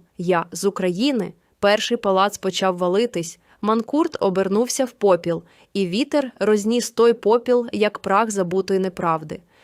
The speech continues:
Повернулись вони додому. Явдоха плакала, а хлопець обійняв її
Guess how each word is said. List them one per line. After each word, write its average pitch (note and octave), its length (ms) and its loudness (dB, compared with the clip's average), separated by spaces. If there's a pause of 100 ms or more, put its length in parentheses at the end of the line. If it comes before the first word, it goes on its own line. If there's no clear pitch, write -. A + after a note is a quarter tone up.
(120)
Повернулись C4+ 640 0
вони A#3 260 0
додому. A3+ 540 2 (260)
Явдоха F#3 580 0
плакала, F3+ 720 -4 (340)
а F3 100 -2
хлопець F3+ 840 -2
обійняв E3+ 880 -4
її E3 640 -8